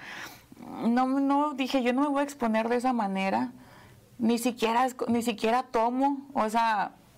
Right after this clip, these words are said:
no soy peleonera, no me gusta a mí meterme con cualquiera nomás por, por hacer las cosas, no me gusta.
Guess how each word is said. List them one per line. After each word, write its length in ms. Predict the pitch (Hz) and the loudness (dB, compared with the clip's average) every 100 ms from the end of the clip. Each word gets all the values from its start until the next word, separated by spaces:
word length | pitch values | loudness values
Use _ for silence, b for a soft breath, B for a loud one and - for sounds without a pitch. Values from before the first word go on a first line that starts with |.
| B B B B B - - - - | B B B B B -20 -16 -8 0
no 240 | 240 254 | 2 2
soy 160 | 247 285 | 0 -2
peleonera, 920 | 285 311 269 208 208 214 226 247 240 - B B B B - - - - | 0 0 2 0 0 0 0 -2 -4 -14 B B B B -20 -20 -12 -2
no 200 | 233 254 | 0 2
me 160 | 294 | 0
gusta 320 | 277 277 285 | 0 0 0
a 20 | 277 | 0
mí 140 | 269 | 2
meterme 440 | 262 262 240 254 | 0 0 0 0
con 220 | 262 220 196 | 0 -2 -2
cualquiera 560 | 208 185 185 208 214 | 0 -2 0 -2 0
nomás 320 | 233 190 185 | -2 -2 -4
por, 540 | - - - 233 208 - | -6 -4 0 0 -2 -6
por 220 | 208 202 | -2 0
hacer 260 | 185 185 202 | 0 0 -2
las 220 | 220 220 | -2 -2
cosas, 260 | 220 214 214 | -4 -2 -2
no 140 | 214 | -2
me 140 | 202 185 | -2 -2
gusta. 320 | 180 - | -4 -8